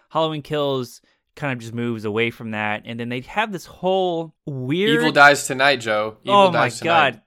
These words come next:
Speaker 1: The amount of times they say "Evil Dies Tonight" w-, makes me want to just, like, die myself because it is
Speaker 2: Yeah.
Speaker 1: so cringy. And they attempt this, like, really out of nowhere message on mob mentality, which, like,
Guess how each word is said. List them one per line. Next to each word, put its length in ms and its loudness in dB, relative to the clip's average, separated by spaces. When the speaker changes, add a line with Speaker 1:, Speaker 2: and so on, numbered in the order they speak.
Speaker 1:
The 60 -8
amount 200 0
of 40 -16
times 300 -6
they 100 -4
say 140 -6
"Evil 300 -6
Dies 260 -2
Tonight" 400 -2
w-, 200 -12
makes 520 -4
me 140 -8
want 300 -2
to 120 -20
just, 220 -16
like, 260 -6
die 260 -2
myself 680 -10
because 420 -8
it 120 -8
is 280 -8
Speaker 2:
Yeah. 240 -8
Speaker 1:
so 580 0
cringy. 680 -6
And 240 -6
they 160 -2
attempt 560 -8
this, 240 -10
like, 360 -8
really 800 -8
out 200 0
of 220 -2
nowhere 540 0
message 580 -4
on 140 -6
mob 300 0
mentality, 680 -4
which, 360 -10
like, 260 -8